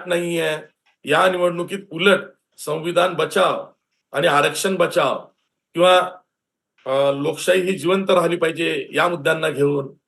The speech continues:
अशी ही निवडणूक आहे. पण काही जण असं सांगत होते की खास करून ऐंशी कोटी लोकांना लाभार्थी बनवलं गेलंय, त्यांना राशन पाणी, अ, हे मोफत जातंय आणि त्यामुळे हे राशन पाणी इलेक्शन आहे आणि त्याचा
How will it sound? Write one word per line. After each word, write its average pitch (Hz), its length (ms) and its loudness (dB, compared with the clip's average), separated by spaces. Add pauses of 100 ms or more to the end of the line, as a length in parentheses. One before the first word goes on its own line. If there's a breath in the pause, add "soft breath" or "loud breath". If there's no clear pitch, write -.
(240)
अशी 135 260 -2
ही 175 120 0
निवडणूक 170 400 2
आहे. 147 260 0
पण 190 260 -2
काही 180 340 2
जण 233 160 4
असं 185 240 2
सांगत 147 300 -4
होते 117 340 -4 (680)
की 196 160 2
खास 196 300 2
करून 202 300 4 (580)
ऐंशी 170 300 -2
कोटी 208 300 0
लोकांना 185 560 2 (380)
लाभार्थी 180 440 0
बनवलं 175 340 2
गेलंय, 156 360 0
त्यांना 151 440 -4
राशन 139 480 -2
पाणी, 165 500 -4 (420)
अ, 147 280 0
हे 175 180 0
मोफत 156 400 -2
जातंय 156 400 2
आणि 143 160 2
त्यामुळे 160 480 0
हे 151 180 0
राशन 143 320 -2
पाणी 156 240 -2
इलेक्शन 147 400 -4
आहे 113 140 -2 (360)
आणि 143 120 -4
त्याचा 139 380 2